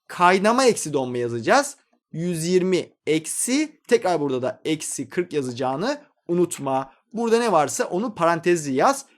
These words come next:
Eksi varsa o zaman işlem hatası yapmazsın. Artık bunlar artı oldu. Bunlar artı oldu. Buradan yetmiş bölü iki yüz eşittir B X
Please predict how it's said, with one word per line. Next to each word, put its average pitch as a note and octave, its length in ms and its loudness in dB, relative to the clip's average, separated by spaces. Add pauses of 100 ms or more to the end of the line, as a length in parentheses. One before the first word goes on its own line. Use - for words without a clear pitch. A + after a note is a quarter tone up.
(140)
Eksi G3 280 2
varsa C4+ 460 0
o G3+ 100 -2
zaman C#3 280 -2
işlem D#3+ 200 -2
hatası C3 360 -4
yapmazsın. C#3+ 580 0 (180)
Artık B3 380 0
bunlar A3+ 220 0
artı G#3+ 320 4
oldu. E3+ 420 2 (300)
Bunlar F3 400 0 (120)
artı E3 360 2
oldu. G#3+ 400 4 (280)
Buradan F#3 460 0
yetmiş E3 880 -2
bölü C3 460 -2 (180)
iki - 300 -10
yüz G#3 540 -4 (100)
eşittir F#3 680 -2 (280)
B E3+ 300 2
X - 460 -4